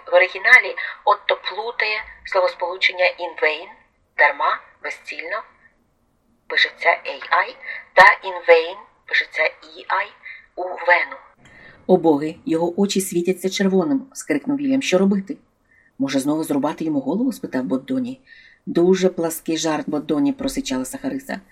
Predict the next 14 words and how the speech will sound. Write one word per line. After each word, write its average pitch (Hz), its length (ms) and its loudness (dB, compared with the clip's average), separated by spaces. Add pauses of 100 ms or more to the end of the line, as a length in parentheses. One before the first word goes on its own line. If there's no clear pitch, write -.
(180)
«Жарт? 139 480 -2 (120)
Я 135 80 -8
що, - 160 -4
посміхався?» - 600 -4 (680)
Отто 220 340 0
випростався, 202 600 -4
на 175 80 -2
його 180 300 0 (240)
хирлявій 185 460 4
постаті, 180 520 -4
сиплючи 175 460 -6
прокляттями, 175 680 -4 (420)
метлялися 170 720 -2
гноми. 262 460 -4